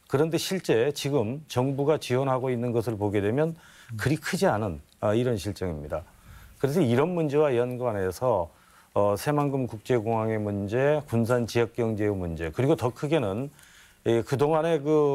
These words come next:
어, 정치적 소외 속에서, 어, 경제적인, 어, 그 발전에, 예, 그, 어, 발전이 그 더디게 이루어진, 어, 전북 지역 경제라고 하는 그런 측면에서 볼 때, 어, 정부 차원에서,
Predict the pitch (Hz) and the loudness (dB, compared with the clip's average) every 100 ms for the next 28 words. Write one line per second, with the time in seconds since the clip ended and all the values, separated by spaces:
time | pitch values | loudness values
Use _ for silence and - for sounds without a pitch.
0 | 135 127 131 127 120 107 127 127 - 123 | 0 -2 0 0 0 0 0 0 0 2
1 | 98 - _ _ _ _ _ _ _ _ | 2 -2 _ _ _ _ _ _ _ _
2 | _ - - 180 143 - 123 107 - 82 | _ -12 0 2 2 0 -2 -2 -2 -2
3 | 113 151 - - _ 117 113 131 143 147 | -2 -4 -12 -20 _ 0 0 0 0 2
4 | 135 135 131 156 151 139 - _ _ 110 | 2 0 2 0 -2 -8 -18 _ _ 0
5 | 110 110 101 113 107 101 120 117 139 120 | 2 2 0 0 0 0 -2 0 0 0
6 | 98 139 143 - 104 92 85 95 87 80 | 0 -2 -6 -2 0 0 -2 -2 -2 -4
7 | - _ _ 90 87 82 80 104 113 - | -12 _ _ -2 0 0 -2 -6 -10 -2
8 | 123 131 156 135 120 123 131 135 131 110 | 0 2 0 0 0 0 0 0 2 2
9 | 98 90 78 - _ _ - 104 101 117 | 0 -4 -8 -14 _ _ -2 0 0 0
10 | 127 143 143 151 143 - 139 131 131 131 | 0 0 -2 0 0 0 -2 0 0 2
11 | 127 143 151 120 143 131 123 117 107 87 | 2 0 0 0 0 -2 -2 -2 -2 -2
12 | 90 85 123 98 82 - _ - - - | -4 0 0 0 -2 -10 _ -20 -20 -20
13 | _ 113 110 107 104 - 131 131 135 131 | _ 2 2 2 0 0 0 0 2 2
14 | 127 - 123 120 120 113 147 143 | 0 0 0 2 0 2 2 2